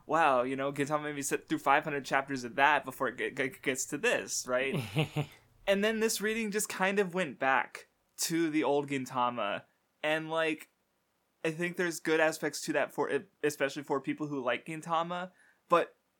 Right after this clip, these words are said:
Speaker 1: I, it kind of just killed me. <laughs> And it sounds like it killed you even harder, right?
Speaker 2: Well, like, <sighs> it's a strong ending for what Gintama's doing, right? Um,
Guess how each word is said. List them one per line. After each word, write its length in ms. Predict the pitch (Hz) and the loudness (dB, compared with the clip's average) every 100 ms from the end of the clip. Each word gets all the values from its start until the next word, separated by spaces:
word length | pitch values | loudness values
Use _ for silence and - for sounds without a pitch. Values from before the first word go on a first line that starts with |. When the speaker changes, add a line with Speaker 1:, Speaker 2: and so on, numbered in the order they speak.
| _ | _
Speaker 1:
I, 220 | 151 147 143 | 0 0 2
it 200 | 156 - - | -2 -4 -12
kind 380 | - 160 160 185 | 0 2 2 0
of 100 | 185 | -2
just 240 | 185 - | -2 -4
killed 340 | - 151 123 196 | -4 -4 -4 -6
me. 320 | - - 139 | -16 -14 -14
<laughs> 40 | - _ - _ - _ 240 - 349 | -16 _ -20 _ -20 _ -16 -14 -10
And 100 | - | -2
it 80 | 151 | 0
sounds 200 | 175 170 | 2 2
like 140 | 185 165 | 2 0
it 100 | - | -2
killed 280 | - 160 147 | 0 0 2
you 120 | 147 | -2
even 140 | 131 | -2
harder, 480 | - 131 123 - 123 - _ _ _ _ | 0 0 0 -6 -10 -12 _ _ _ _
right? 180 | 127 127 | -2 4
Speaker 2:
Well, 240 | 226 226 226 | 6 4 2
like, 360 | 226 226 - - - - - - - - - - - | 0 0 -2 -18 -18 -18 -18 -20 -20 -20 -20 -20 -10
<sighs> 800 | - - - - - - - - | -10 -8 -14 -16 -20 -20 -20 -6
it's 200 | 214 - | -4 -2
a 80 | 220 | -2
strong 540 | - - 247 262 240 | -2 -2 0 2 0
ending 500 | 175 175 170 160 151 | 0 2 4 4 2
for 120 | 147 | 0
what 220 | 151 143 - | 2 2 2
Gintama's 680 | 143 135 143 135 127 110 | -2 2 2 2 -2 -6
doing, 500 | 110 143 120 107 107 | -2 0 0 -2 -6
right? 460 | 113 127 131 156 190 _ _ _ _ _ | -6 -2 0 0 -2 _ _ _ _ _
Um, 600 | 143 135 127 123 123 117 | 4 6 6 2 -2 -8